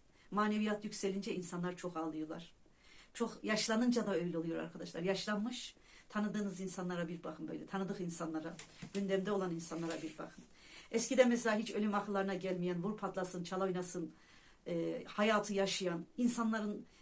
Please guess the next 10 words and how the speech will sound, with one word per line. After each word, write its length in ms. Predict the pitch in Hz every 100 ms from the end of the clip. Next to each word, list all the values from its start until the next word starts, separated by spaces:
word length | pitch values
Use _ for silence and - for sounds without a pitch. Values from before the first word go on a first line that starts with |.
| -
ne 200 | 202 208
düşündüğünü 480 | 226 240 202 202 190
umursamayan 640 | - 214 214 240 226 190
insanların 480 | 170 175 185 180 175
yaşlandıktan 640 | 180 190 196 180 - 175
sonraki 400 | 170 180 165 165
hallerini, 500 | 170 165 165 165 165 - - -
o 100 | 226
iki 300 | 240 277 208
büklüm 440 | 214 - 190 190